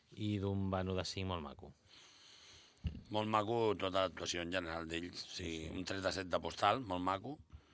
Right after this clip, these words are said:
Speaker 2: molt parat. El quatre se'ls hi va estirar una mica, però perquè el quatre jo suposo que ja també estan ficant gent que potser no és, no és el tron del tres de set de l'any, de l'any passat i de l'altre. Hi ha que reconèixer que el tron que tenen del tres de set són gent que porta temps a la colla, eh?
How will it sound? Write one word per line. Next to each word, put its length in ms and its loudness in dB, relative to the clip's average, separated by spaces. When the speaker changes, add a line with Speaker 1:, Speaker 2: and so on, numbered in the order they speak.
Speaker 2:
molt 220 -4
parat. 280 6
El 120 2
quatre 260 4
se'ls 220 0
hi 60 -2
va 80 2
estirar 220 -2
una 140 0
mica, 300 -2
però 120 2
perquè 240 2
el 60 -2
quatre 240 4
jo 60 2
suposo 320 0
que 100 0
ja 120 2
també 220 0
estan 240 -2
ficant 300 -2
gent 320 0
que 100 -2
potser 240 -2
no 100 0
és, 160 -6
no 140 -4
és 60 -6
el 100 -6
tron 180 0
del 120 0
tres 180 -2
de 80 -6
set 120 -10
de 80 -4
l'any, 140 -2
de 80 -8
l'any 160 -6
passat 340 2
i 60 -6
de 80 -6
l'altre. 280 -2
Hi 60 -10
ha 60 -4
que 80 -2
reconèixer 320 -4
que 60 0
el 60 -2
tron 140 -6
que 80 -4
tenen 240 -4
del 120 -6
tres 140 -2
de 80 0
set 200 -4
són 280 -2
gent 200 -2
que 100 -4
porta 300 0
temps 240 -4
a 80 -4
la 80 -4
colla, 260 -4
eh? 60 -14